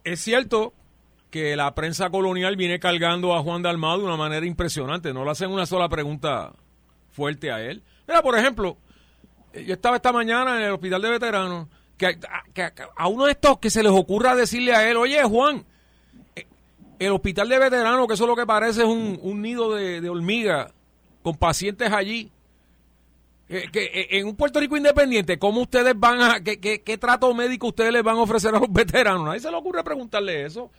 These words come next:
¿Quién les va a dar las medicinas que le da veterano a lo-, a lo-, a los veteranos? Nadie se le ocurre preguntar eso, así que lo están cargando. Entonces, como han señalado otros, los,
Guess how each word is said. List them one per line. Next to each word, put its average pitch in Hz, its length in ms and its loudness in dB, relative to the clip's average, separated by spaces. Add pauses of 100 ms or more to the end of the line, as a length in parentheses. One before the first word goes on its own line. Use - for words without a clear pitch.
(200)
¿Quién 220 200 -4
les 269 100 4
va 269 140 0
a 262 40 0
dar 254 180 2 (280)
las 214 180 0
medicinas 208 720 -4
que 214 140 -4
le 196 100 -2
da 214 320 4
veterano 208 500 0
a 202 60 6
lo-, 196 180 0
a 185 60 2
lo-, 175 220 -2
a 175 40 0
los 180 100 -2
veteranos? 165 480 -6 (340)
Nadie 170 180 -4
se 254 100 -2
le 302 60 0
ocurre 269 220 -4
preguntar 262 360 0
eso, 226 180 2
así 185 100 -10
que 254 80 -4
lo 254 80 0
están 220 180 -2
cargando. 208 500 0 (1160)
Entonces, 202 480 -6
como 240 220 -2
han 196 60 -2
señalado 214 560 2
otros, 196 400 -4 (680)
los, 165 180 -2